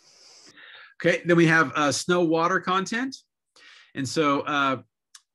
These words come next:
uh, this is, uh, those, those last couple were, were static P D Fs. This is a dynamic,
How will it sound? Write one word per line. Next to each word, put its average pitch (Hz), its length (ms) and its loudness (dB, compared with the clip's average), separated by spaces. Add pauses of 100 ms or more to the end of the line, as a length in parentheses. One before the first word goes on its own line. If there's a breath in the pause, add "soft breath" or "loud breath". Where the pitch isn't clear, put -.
(120)
uh, 135 240 -6
this 170 340 -2
is, 180 480 0
uh, 139 520 -4 (340)
those, 139 240 -6
those 143 200 -4
last 165 220 -2
couple 170 240 -2
were, 139 240 -4
were 139 140 -8
static 165 400 -2
P 175 100 0
D 170 120 2
Fs. 180 180 0
This 170 180 -4
is 160 100 -6
a 156 80 0
dynamic, 139 640 -6